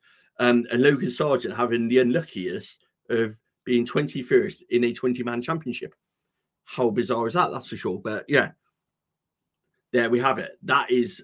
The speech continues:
the Drivers' Standing Championship. So we had Max, Sergio, Lewis, Fernando, Charles, Lando, Carlos, George, Oscar, Lance, Pierre, Esteban, Alex, Yuki,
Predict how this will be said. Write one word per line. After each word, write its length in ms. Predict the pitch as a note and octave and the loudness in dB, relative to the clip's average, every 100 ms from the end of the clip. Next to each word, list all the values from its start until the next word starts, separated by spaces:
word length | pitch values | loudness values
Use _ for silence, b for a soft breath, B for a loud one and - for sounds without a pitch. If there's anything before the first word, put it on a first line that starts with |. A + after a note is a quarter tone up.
| - | -12
the 100 | G#2+ | -6
Drivers' 560 | G2+ A#2+ A#2 G#2+ G#2 - | 0 2 2 0 -6 -10
Standing 340 | - A2 G#2 G2+ | -10 -6 -4 -4
Championship. 400 | G#2 G2 G2+ - | -4 -4 -6 -4
So 180 | A2 G2+ | -2 -2
we 120 | G#2 | -2
had 200 | G#2 - b b b b b _ | -6 -8 b b b b b _
Max, 420 | C#3+ D#3 - - - _ _ _ _ _ _ _ _ _ _ - | 4 4 2 -12 -16 _ _ _ _ _ _ _ _ _ _ 0
Sergio, 580 | C#3 B2+ A#2+ B2 A#2+ A#2+ _ _ B2 | 8 8 10 6 6 2 _ _ 8
Lewis, 380 | B2 B2 A#2+ | 10 10 6
Fernando, 680 | - - A#2 G#2+ G#2 G#2 - _ | -4 -6 -4 -2 -2 -2 -4 _
Charles, 520 | - C3+ C3 C3 A#2+ - | -2 2 4 2 0 -6
Lando, 520 | B2 A#2+ A2 G#2 A2 A#2+ _ _ | -4 -2 -2 -2 -2 -6 _ _
Carlos, 640 | - C3+ C3 B2+ A#2+ A#2+ - - | -4 2 2 2 0 -6 -14 -12
George, 480 | - G#2 G#2 G2+ - _ _ _ - | -6 -6 -6 -10 -14 _ _ _ -4
Oscar, 580 | C3 - - C3 B2 - _ _ _ - | -4 -6 -2 0 0 -6 _ _ _ -4
Lance, 600 | A2+ A2+ G#2+ - - - _ _ _ - | -2 -2 -6 -12 -16 -18 _ _ _ -8
Pierre, 520 | C3 C3 B2+ B2+ B2+ A#2+ | 4 6 6 2 0 -4
Esteban, 640 | A#2+ - G#2+ A2 A#2 - _ _ _ _ _ _ | -8 -6 -4 -4 -6 -8 _ _ _ _ _ _
Alex, 400 | C3+ C#3 C3+ - | 2 4 2 0
Yuki, 640 | A2+ A#2 G#2+ A#2+ A2 A2 | -2 -2 -2 -2 -2 -4